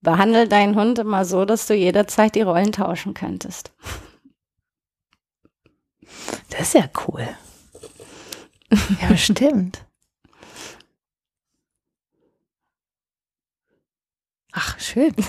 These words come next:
Speaker 1: <laughs> Ja, es ist, ähm, ne, klar, jeder muss natürlich für sich so ein bisschen entscheiden, soll mein Hund hundert Sch-, Kunststückchen können oder auch nicht. Und jeder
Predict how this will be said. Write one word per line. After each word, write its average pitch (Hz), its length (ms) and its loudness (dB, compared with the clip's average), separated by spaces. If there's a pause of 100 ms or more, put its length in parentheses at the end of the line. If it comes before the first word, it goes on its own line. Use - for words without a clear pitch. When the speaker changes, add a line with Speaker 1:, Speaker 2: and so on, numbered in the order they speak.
(220)
Speaker 1:
<laughs> - 360 -4
Ja, 285 220 6
es - 160 0
ist, - 300 -4
ähm, 208 360 -4 (680)
ne, 208 160 4 (120)
klar, 226 240 4
jeder 208 300 2
muss 208 220 -4
natürlich 190 360 -4
für 156 140 -6
sich 156 200 -8
so 185 80 -8
ein 180 80 -6
bisschen 170 280 -4
entscheiden, 190 800 0 (460)
soll 180 240 4
mein 180 300 2
Hund 190 280 0
hundert 202 340 2
Sch-, - 200 -6 (600)
Kunststückchen 240 840 2
können 226 420 4
oder 180 320 2
auch - 180 0
nicht. 302 320 4 (320)
Und - 300 -8 (360)
jeder 180 600 2